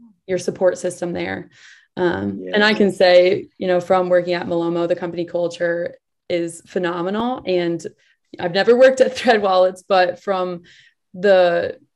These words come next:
Speaker 1: you know, the brand image that is put off through social media and everything, it looks to be very similar,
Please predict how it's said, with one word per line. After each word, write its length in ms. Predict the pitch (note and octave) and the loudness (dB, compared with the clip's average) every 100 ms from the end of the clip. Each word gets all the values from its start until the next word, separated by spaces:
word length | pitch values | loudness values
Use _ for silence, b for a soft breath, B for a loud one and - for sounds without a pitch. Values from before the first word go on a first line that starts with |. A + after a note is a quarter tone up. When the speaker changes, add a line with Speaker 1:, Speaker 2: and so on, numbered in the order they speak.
| _ | _
Speaker 1:
you 80 | F#3 | -4
know, 80 | F3+ | -2
the 100 | F3 | -2
brand 300 | F3+ F#3 F#3+ | -2 -2 0
image 360 | F#3 F3 F#3 F3+ | 0 0 -2 -4
that 200 | F3+ F3 | -6 -4
is 240 | F3 F3 | -4 -8
put 240 | - - F3+ | -14 -4 -2
off 320 | F#3 F#3 - | -2 -8 -12
through 560 | F3+ F3 F3 E3+ E3+ - | -4 0 2 0 -2 -6
social 340 | - F3 F#3 | -6 -6 -4
media 240 | F#3+ F#3+ F#3+ | -6 -4 -4
and 100 | F#3+ | -2
everything, 380 | F#3 F#3 F3+ | -4 -4 -4
it 100 | F3+ | -4
looks 300 | F3+ E3+ E3+ | -2 -2 -4
to 80 | - | -12
be 280 | F3 E3+ F3 | -10 -8 -8
very 300 | F3 F3+ E3+ | 2 4 4
similar, 560 | E3+ F3 F3 F#3+ F3+ | -4 -10 -10 -10 -10